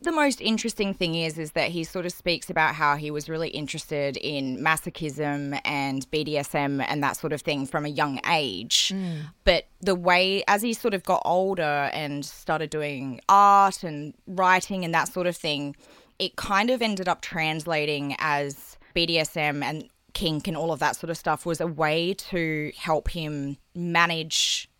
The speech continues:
Speaker 1: his pain and
Speaker 2: Mm.
Speaker 1: like, it, sort of a way for him to deal with being chronically ill. And it, it was almost like a management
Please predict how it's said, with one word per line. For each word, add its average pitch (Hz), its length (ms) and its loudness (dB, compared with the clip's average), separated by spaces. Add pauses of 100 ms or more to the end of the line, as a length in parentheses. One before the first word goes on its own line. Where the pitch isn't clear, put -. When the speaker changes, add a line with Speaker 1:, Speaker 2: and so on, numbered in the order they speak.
Speaker 1:
his - 280 -8
pain 143 640 0
and 147 400 -2
Speaker 2:
Mm. 160 260 -8
Speaker 1:
like, 139 380 -2 (160)
it, 107 120 -10 (200)
sort 190 200 -2
of 170 100 0
a 180 40 4
way 156 360 2
for 160 120 -4
him 147 300 -4
to 143 480 -4 (300)
deal 208 340 4
with 165 240 -2
being 156 180 -4
chronically 165 540 -4
ill. 196 340 0
And 147 100 -2
it, 139 200 -6
it 165 60 -2
was 175 140 0
almost 196 280 2
like 175 100 0
a 165 60 -2
management 175 560 -2